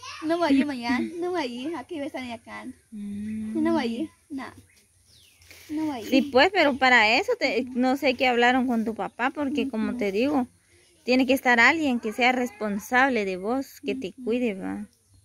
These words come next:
Speaker 1: Ujú. ¿Y mi papá
Speaker 2: Porque
Speaker 1: le
Speaker 2: ya
Speaker 1: dice?
Speaker 2: ves que con tus abuelitos vos no contás, ni con tus
Speaker 1: Ujú.
Speaker 2: tías.
Speaker 1: No.
Speaker 2: No, no tenés, no hay quien por vos.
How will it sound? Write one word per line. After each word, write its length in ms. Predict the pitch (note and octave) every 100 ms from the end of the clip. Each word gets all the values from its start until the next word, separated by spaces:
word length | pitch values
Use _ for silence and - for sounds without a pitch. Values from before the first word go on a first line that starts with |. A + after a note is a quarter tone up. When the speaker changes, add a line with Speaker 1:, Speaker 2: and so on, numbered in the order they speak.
| _
Speaker 1:
Ujú. 580 | B3+ B3 A#3+ - A#3 A#3 - _
¿Y 80 | -
mi 140 | D4+ D4+
papá 80 | A#3
Speaker 2:
Porque 140 | A3
Speaker 1:
le 60 | G3+
Speaker 2:
ya 140 | A#3+
Speaker 1:
dice? 140 | B3+ D4+
Speaker 2:
ves 100 | A4
que 220 | F#4 D4
con 160 | C4+ C4
tus 160 | C4+ D4
abuelitos 540 | B3+ A3+ C#4 G#4 D4+
vos 160 | B3 E4+
no 180 | D#4
contás, 640 | C4+ A3+ G#3 - A3 B3+ B3+
ni 120 | A3
con 240 | G#3 G#3+ A3+
tus 160 | F#3+
Speaker 1:
Ujú. 180 | - B3+
Speaker 2:
tías. 600 | A#3 B3+ C4+ A#3+ A#3 - _ _ _ _
Speaker 1:
No. 560 | C4+ B3+ A#3+ A#3+ A3+ A3
Speaker 2:
No, 420 | A3 G3+ G3+ G#3+ G#3+
no 160 | A3+
tenés, 400 | A#3 B3+ C4 C4+
no 140 | B3 C4+
hay 180 | C#4+
quien 400 | C4 - C#4+ D#4+
por 200 | D4+ A3 G#3+
vos. 380 | A#3+ D4+ -